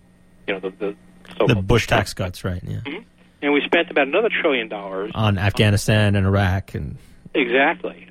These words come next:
Speaker 1: And, and that, those numbers are gonna actually be more like, you know, three or four trillion for, for those wars, fully loaded when you look at
Speaker 2: <laughs> So,
Speaker 1: the cost.
Speaker 2: ha-, sorry to cut you off there, but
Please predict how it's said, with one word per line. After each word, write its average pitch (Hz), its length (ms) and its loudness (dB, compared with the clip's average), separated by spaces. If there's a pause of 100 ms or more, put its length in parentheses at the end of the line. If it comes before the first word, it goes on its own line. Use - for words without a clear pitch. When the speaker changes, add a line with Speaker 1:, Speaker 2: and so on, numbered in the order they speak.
(100)
Speaker 1:
And, 135 140 -6
and 139 100 -2
that, 147 180 2
those 147 240 2
numbers 139 240 -2
are 117 40 -6
gonna 110 180 -8 (280)
actually 113 260 -6
be 107 220 -8 (100)
more 110 120 -8
like, 95 140 -8 (300)
you - 80 -20
know, 90 80 -18 (120)
three 120 160 0
or 101 60 -2
four 120 220 -2
trillion - 420 -6 (220)
for, - 260 -4 (520)
for 117 100 2
those 110 220 2
wars, 104 380 -2 (380)
fully 113 220 2
loaded 95 400 -4
when 95 100 -16
you 95 80 -10
look 98 180 -6
at 95 180 -4 (240)
Speaker 2:
<laughs> - 200 0
So, - 300 0 (120)
Speaker 1:
the 151 80 -12
cost. 123 220 2
Speaker 2:
ha-, - 180 -20 (360)
sorry 143 280 4
to 117 180 4
cut - 240 -2
you 120 100 2
off 107 160 0
there, 95 200 -2
but 87 180 -10